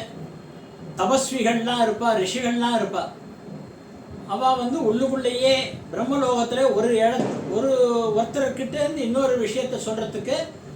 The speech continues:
லோகத்துக்குள்ளேயே, பிரம்மலோகத்துக்குள்ளேயே. அதே மாதிரி கைலாச லோகம் அப்படின்னு சொன்னா, அங்க கைலாச லோகத்திலே சிங்கியும் நந்தீஸ்வரரும்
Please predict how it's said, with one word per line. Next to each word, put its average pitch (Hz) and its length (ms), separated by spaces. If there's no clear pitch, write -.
லோகத்துக்குள்ளேயே, 247 720
பிரம்மலோகத்துக்குள்ளேயே. 226 1200
அதே 247 240
மாதிரி 285 280
கைலாச 269 560
லோகம் 226 460
அப்படின்னு 262 340
சொன்னா, 247 440
அங்க 247 160
கைலாச 247 560
லோகத்திலே 226 680
சிங்கியும் 269 560
நந்தீஸ்வரரும் 240 920